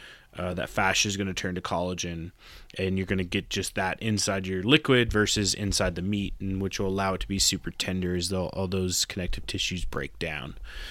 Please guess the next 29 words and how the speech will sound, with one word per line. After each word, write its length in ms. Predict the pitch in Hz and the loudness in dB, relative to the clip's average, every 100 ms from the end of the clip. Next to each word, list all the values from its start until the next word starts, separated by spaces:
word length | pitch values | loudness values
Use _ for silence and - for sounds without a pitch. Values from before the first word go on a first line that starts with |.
| - - | -14 -6
So, 340 | - 87 80 - - - - | 2 2 2 -4 -18 -18 -8
um, 500 | - 95 87 82 90 - - - | 0 2 2 0 -2 -8 -18 -8
it's 100 | - | 2
kind 140 | 117 | 4
of 80 | 98 | 6
a 40 | 90 | 6
good 160 | 98 | 4
way, 360 | 92 90 80 - | 4 4 2 2
good 140 | - 123 | 4 10
way 140 | 127 | 10
to 100 | 104 | 10
do 300 | 90 104 104 | 6 6 10
it. 180 | 139 135 - - - | 10 8 2 -6 2
Um, 480 | 107 101 98 95 92 - - - - - - - _ - - _ _ _ _ _ _ _ _ - | 4 4 4 0 -4 -12 -20 -16 -14 -16 -18 -20 _ -20 -20 _ _ _ _ _ _ _ _ -4
we 400 | 123 113 113 120 | -2 4 8 10
wanna 180 | 117 107 | 10 8
talk, 520 | - 113 107 101 - | 6 6 8 6 4
let's 180 | 107 - | 4 6
see, 220 | - 104 | 6 6
a 80 | 101 | 6
little 260 | 107 107 | 6 6
bit 400 | 101 101 98 98 | 6 8 8 6
about, 680 | 95 90 101 98 98 95 - - - - | 4 2 2 2 2 0 -4 -10 -12 -4
um, 680 | 101 98 95 92 92 90 90 - - _ _ _ _ _ _ _ - | 0 2 2 2 0 0 -4 -8 -20 _ _ _ _ _ _ _ -4
you 80 | 104 | 0
wanna 140 | 98 | 2
talk 180 | 107 98 | 2 0
about 280 | 95 92 - | 2 0 0
the 440 | 92 90 90 87 | 0 0 0 -4